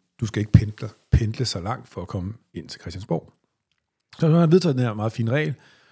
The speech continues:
og så har Ekstra Bladet afdækket, at man ikke følger de der regler, og der er nogen, der snyder lidt med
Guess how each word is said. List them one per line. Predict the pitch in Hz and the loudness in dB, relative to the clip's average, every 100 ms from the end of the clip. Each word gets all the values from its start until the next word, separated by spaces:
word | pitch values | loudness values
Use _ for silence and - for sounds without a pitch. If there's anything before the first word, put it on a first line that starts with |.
| _ _ - | _ _ -4
og | 127 120 113 101 | 0 0 0 0
så | 131 | 2
har | 107 | 2
Ekstra | 104 117 | 0 -2
Bladet | 95 | 0
afdækket, | 98 131 117 113 - | 0 2 2 2 0
at | 95 - _ | -4 -10 _
man | 107 95 | -4 -4
ikke | 98 | -4
følger | - 98 101 | -4 -4 -4
de | 104 | -4
der | 90 104 | -4 -2
regler, | 139 135 | -2 -2
og | 117 104 | -2 -2
der | |
er | 101 | -4
nogen, | 95 98 | -4 -4
der | |
snyder | 95 104 107 | -4 -4 -4
lidt | 92 92 | -6 -4
med | 92 | -4